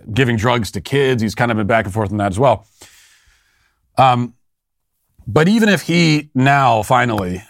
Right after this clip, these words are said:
at, at the age of seventy-two, has staked out some ground here that he's gonna stay on, which is that we don't want males in female sports, uh, don't drug kids, and so on. Like, that's the, that's the right point of view, so good for him. But it's a,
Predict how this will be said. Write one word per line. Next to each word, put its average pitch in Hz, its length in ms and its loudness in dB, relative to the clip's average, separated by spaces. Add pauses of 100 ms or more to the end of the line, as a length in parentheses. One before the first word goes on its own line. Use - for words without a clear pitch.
at, 113 300 -2
at 113 200 0
the 110 140 -2
age 107 180 -2
of 104 80 -4
seventy-two, 104 540 0
has 101 280 -2
staked 120 400 -2
out 104 360 0 (360)
some 107 200 -2
ground 110 340 0
here 98 180 -2
that 92 120 -4
he's 92 120 -4
gonna 101 140 -4
stay 117 240 -2
on, 95 300 -2
which 95 180 -6
is 95 220 -4
that 98 180 -2
we 104 80 -2
don't 101 160 -2
want 98 160 -4
males 101 320 -2
in 90 60 -6
female 92 360 -4
sports, 92 720 -6
uh, 95 220 -4
don't 98 220 -4
drug 92 320 -4
kids, 92 240 -4
and 92 100 -4
so 104 160 -2
on. 90 180 -2
Like, 95 140 -4
that's 123 240 -2
the, 120 200 -4
that's 120 260 -4
the 113 120 -4
right 107 300 -2 (160)
point 110 220 -2
of 98 40 -2
view, 120 280 -2
so 98 420 -2 (640)
good 104 160 -4
for 101 80 -6
him. 147 260 -2 (1400)
But 156 140 2
it's 160 160 -2
a, 139 200 0